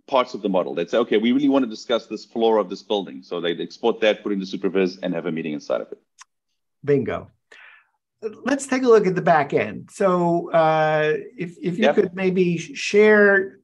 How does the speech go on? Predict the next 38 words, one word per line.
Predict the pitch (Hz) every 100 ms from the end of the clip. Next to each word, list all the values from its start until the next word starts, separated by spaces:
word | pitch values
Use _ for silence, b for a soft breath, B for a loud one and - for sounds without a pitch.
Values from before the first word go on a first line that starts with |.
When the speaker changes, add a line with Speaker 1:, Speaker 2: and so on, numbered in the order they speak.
| -
Speaker 2:
So | - 202 196 185 185 -
I'm | 180 175
just | 214 254
trying | - 240 208
to |
understand, | 202 190 170 - 202 202 196 190 185 185 - _ _
uh, | - 170 151 - - _ -
okay, | 202 202 147
well, | 156 175
we | 190
experienced | 185 - 294 311 202
the | 170
front | 147 233 233 196
end, | 135 139
but | 143 143 175 -
how, | - 151 - 220 - -
how | 143 208 240
is, | 233 196 175 - 156
how | 202 220
are | 214
you | 202 190 180 170 160 -
making | 196 196 202 190
the | 165
magic | 165 165 151 151 156
happen, | 180 170 165 131 123 127 - _ _ _ -
uh, | 139 139
to | 180
share | 139 - 170 165 156 151 -
a | 151 147
Speaker 1:
Yeah. | 143 139
Speaker 2:
space | - - 143 151 156 - - _ -
as | 151 139
a |
SketchUp | 143 - 180 170 175 160 156
file, | - 156 147 147 143 139
a | 120
Revit | 120 147 160 156 -
file, | - 151 143 143 139 139 139 139